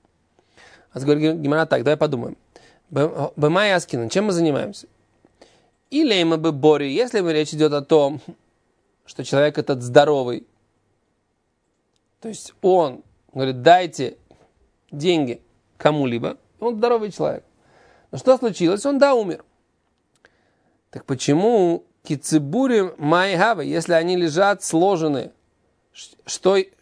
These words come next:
чем является? Галомошах. Ведь нет никакого потянуть, он не потянул эти деньги, то есть нет никакого,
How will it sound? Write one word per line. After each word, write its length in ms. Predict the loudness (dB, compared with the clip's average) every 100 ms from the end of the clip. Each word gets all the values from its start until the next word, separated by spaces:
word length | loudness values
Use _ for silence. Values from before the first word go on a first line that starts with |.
| _
чем 260 | -4 -2 0
является? 640 | -2 0 0 -2 -6 -18 _ _ _ -2
Галомошах. 920 | 4 4 2 -2 -2 -4 -6 -14 _ _ _ _ _
Ведь 180 | -10 -2
нет 200 | -2 0
никакого 800 | 0 0 2 2 2 2 0 -4 _ _ _
потянуть, 600 | -6 -2 0 2 0 -2
он 220 | -2 0
не 140 | 2 2
потянул 460 | 0 -2 0 0
эти 100 | 0
деньги, 240 | -4 -4 -6
то 60 |
есть 140 | -8 -2
нет 180 | -2 0
никакого, 720 | 0 0 0 0 2 0